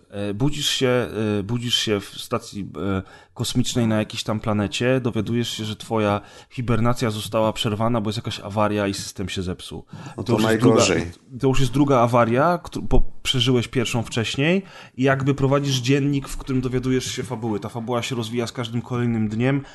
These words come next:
Speaker 1: bo dni do przejścia jest osiem. I ty w ciągu tych ośmiu dni musisz, y, naprawić systemy podtrzymywania życia, żeby z powrotem wejść, y, w tą hibernację.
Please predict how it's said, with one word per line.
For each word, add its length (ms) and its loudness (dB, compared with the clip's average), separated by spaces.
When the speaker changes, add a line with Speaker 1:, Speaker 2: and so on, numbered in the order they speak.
Speaker 1:
bo 180 0
dni 520 4
do 120 -4
przejścia 380 0
jest 200 -2
osiem. 460 0
I 60 -18
ty 100 -10
w 60 -8
ciągu 300 -2
tych 240 4
ośmiu 360 4
dni 260 2
musisz, 560 -2
y, 100 -6
naprawić 540 2
systemy 400 -4
podtrzymywania 720 -6
życia, 240 -2
żeby 200 -4
z 80 -8
powrotem 420 -4
wejść, 420 -6
y, 260 -4
w 100 -16
tą 140 -4
hibernację. 680 -2